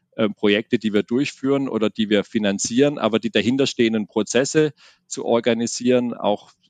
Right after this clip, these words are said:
natürlich alles, was hier mit Personal zu tun hat. Ähm, das ist wesentlich meine Aufgabe und natürlich auch die, die Verbindung herzustellen oder Schnittstellenkommunikation zwischen beispielsweise den Ergebnissen aus unserer Forschung und,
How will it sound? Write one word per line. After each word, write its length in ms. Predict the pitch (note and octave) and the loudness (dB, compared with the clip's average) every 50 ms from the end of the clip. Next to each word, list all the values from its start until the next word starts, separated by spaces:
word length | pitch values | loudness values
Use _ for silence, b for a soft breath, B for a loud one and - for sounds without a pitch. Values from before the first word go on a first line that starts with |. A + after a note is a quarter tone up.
| _ _ - | _ _ -6
natürlich 520 | A2 G2+ - - G#2+ G2+ G2+ - - - | -6 -4 -4 -4 -4 -2 -4 -4 -4 -4
alles, 300 | - G2 G2+ G2+ - - | -4 -4 -4 -4 -2 -2
was 140 | G2 F#2+ - | -4 -2 0
hier 100 | G#2+ G2+ | -2 -2
mit 160 | G2+ G2 - | -2 -2 -4
Personal 500 | - G#2 G2 - G2+ F#2 F2+ F#2 A2+ C3 | -2 -4 -2 -2 -2 -2 0 0 0 0
zu 120 | - - B2 | -2 -6 -16
tun 340 | _ - - A#2 A#2 A#2 G#2+ | _ -8 -4 -4 -2 0 0
hat. 240 | A2+ A#2+ - - b b b b b b b b _ - | 0 0 0 -4 b b b b b b b b _ -2
Ähm, 440 | G#2+ A2 G#2 G#2 G#2+ G#2 G2 - - _ _ _ | 0 2 2 2 0 -4 -6 -8 -12 _ _ _
das 160 | - A#2+ - - | -2 -2 0 0
ist 220 | C#3 B2 - - | -4 -4 -2 0
wesentlich 460 | - B2+ B2 - C3 A2+ B2+ - - | 0 0 0 -2 -4 -4 -4 -2 0
meine 300 | B2 A2 A2+ A#2 A#2 - | 0 0 2 0 -2 -2
Aufgabe 600 | F#2+ A2+ A2+ - - - B2 A2 A#2 A2+ A#2+ - | -2 -4 -4 -4 -4 0 2 2 2 0 -2 -4
und 100 | A#2+ A#2 | -2 2
natürlich 500 | A#2 A2+ G#2 - - B2 B2+ C3+ - - | 2 0 0 2 0 0 0 0 -2 0
auch 200 | A#2+ A#2 A#2 - | 0 0 0 -2
die, 180 | - - A#2+ A2+ | -2 -2 -2 0
die 120 | - A#2 | 0 -2
Verbindung 560 | - - G#2+ G2 - B2 C3 D3 C#3+ D3 C3 | 0 0 0 2 2 0 0 0 -2 -2 -2
herzustellen 920 | A2+ F#2 G2+ G#2+ A2 - - - G#2+ - - - G#2+ G2+ G2+ G2+ F#2+ G2 F#2+ | 0 0 0 0 0 -2 -6 -12 -12 -8 -2 2 2 4 4 2 0 -2 -4
oder 260 | - G2+ F#2 G2+ F#2+ | -6 -2 0 0 -2
Schnittstellenkommunikation 1700 | - - - C3 D3 - - - - A2 G#2 G2+ G2+ G#2 - - G#2 G2+ G2+ G#2 G2+ G2+ - - G2+ F#2+ - - - G2+ G2 G2 G2 F#2 | -2 -2 -4 -4 -4 -4 -6 -2 0 2 2 2 0 -2 -4 -4 -4 -2 -2 -2 -4 -4 -2 -2 -2 -2 -2 -6 -4 -2 -2 -2 -4 -4
zwischen 540 | - - - C3 C3+ - - C3+ B2+ B2 B2 b b b b b b b _ - | -8 -10 -8 -6 -6 -4 -2 -2 -2 -2 -4 b b b b b b b _ 0
beispielsweise 720 | A2+ A2 A2+ - - A2+ G2+ - - G#2+ G#2 G#2 G#2+ G#2+ | 0 0 0 0 -4 -6 -6 -2 0 0 0 0 0 0
den 160 | - G#2+ G#2 | 0 0 0
Ergebnissen 720 | - G2+ - - A2+ A2+ A#2+ - C3 B2+ A#2 - A#2+ A#2 G#2 | 0 -4 0 2 2 0 0 0 -4 -4 -4 -4 -6 -6 -4
aus 260 | - G#2+ G#2+ - - | -2 -2 -4 -4 -8
unserer 380 | A#2+ A2 G2+ G#2+ G#2 G#2 G2 | -14 -10 -6 -4 -2 -2 -2
Forschung 600 | - - - A2+ B2+ C3+ - - D3 D3 D3+ D#3 D3 | -4 0 0 0 0 0 -2 -4 -4 -4 -4 -6 -8
und, 440 | - - B2+ A#2+ B2+ C3 B2 A#2+ | -4 -2 0 2 2 0 -2 -4